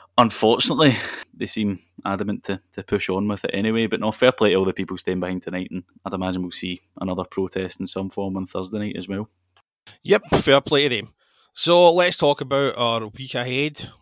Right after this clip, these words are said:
Speaker 2: We won't bother covering the games in the next few weeks 'cause it would be, probably takes about another hour to go through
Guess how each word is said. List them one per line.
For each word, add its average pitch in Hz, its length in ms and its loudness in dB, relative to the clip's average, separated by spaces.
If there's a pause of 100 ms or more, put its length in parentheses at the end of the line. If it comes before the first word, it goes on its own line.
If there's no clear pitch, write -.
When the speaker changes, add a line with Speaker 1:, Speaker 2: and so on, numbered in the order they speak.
(320)
Speaker 2:
We 120 160 -4
won't 131 220 0
bother 110 220 -2
covering 110 300 -6
the 101 60 -12
games 104 360 -10
in 98 60 -14
the 95 60 -12
next 92 180 -12
few - 180 -16
weeks 113 200 -12
'cause 110 320 -14
it - 60 -20
would 104 120 -18
be, 110 160 -16 (240)
probably 117 200 -4
takes 104 220 -14
about 101 200 -14
another 101 360 -10
hour 107 220 -6
to 123 80 -8
go 131 120 -12
through 117 380 -12